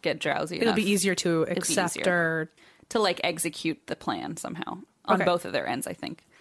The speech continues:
Speaker 2: Right. Less fear.
Speaker 1: I think it's not fear. It's not fear at all. Like, he wants this to be, like, the worst experience for himself, but he also said, um, he doesn't think Armin's gonna be able to, like, do it unless he's somewhat subdued.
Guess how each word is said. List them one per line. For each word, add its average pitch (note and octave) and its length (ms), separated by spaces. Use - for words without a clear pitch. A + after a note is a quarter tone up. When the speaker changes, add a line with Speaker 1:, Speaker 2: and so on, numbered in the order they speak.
Speaker 2:
Right. G#3 280
Less C4 220
fear. E3+ 300
Speaker 1:
I A3+ 60
think C#4 160
it's D4+ 100
not G#3+ 240
fear. E3 440
It's F3+ 160
not F#3+ 120
fear F3+ 140
at D#3+ 60
all. D#3 220
Like, E3 120
he G#3+ 260
wants E3+ 460
this - 160
to E3+ 100
be, D3 100
like, D3 220
the E3+ 80
worst D3 280
experience - 380
for - 80
himself, E3 420
but F3+ 120
he E3+ 140
also D#3+ 220
said, E3 440
um, D3 300
he G3 280
doesn't F3+ 300
think E3+ 220
Armin's D3 360
gonna E3+ 180
be D#3+ 180
able C#3 300
to, - 180
like, - 340
do E3 220
it C#3 160
unless F3 260
he's E3 240
somewhat - 300
subdued. - 420